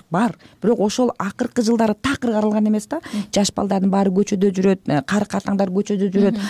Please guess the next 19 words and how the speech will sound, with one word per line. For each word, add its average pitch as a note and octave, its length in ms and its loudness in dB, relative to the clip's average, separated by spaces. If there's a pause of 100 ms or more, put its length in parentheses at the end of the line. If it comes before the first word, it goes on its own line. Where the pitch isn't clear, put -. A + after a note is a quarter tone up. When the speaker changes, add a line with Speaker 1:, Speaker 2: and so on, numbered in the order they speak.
(120)
Speaker 1:
коляска G#3+ 400 0
менен G3+ 220 2
аялдар G3+ 340 2
жүрөт, F#3+ 340 0
боюнда G#3+ 360 2
бар G#3 120 0
аял G#3 300 2
жүрөт G#3 300 0
ошол F3+ 200 -4
жерде. E3 240 0 (300)
Эмне A#3+ 240 6
үчүн E4 140 -4
ушу - 120 -8
тротуар G#3+ 480 -2
маселеси G3 400 -2
Speaker 2:
Бул G#3 140 2
Speaker 1:
көтөрүлгөн G3 180 0
Speaker 2:
башка F3 180 2
Speaker 1:
эмес? D3+ 120 2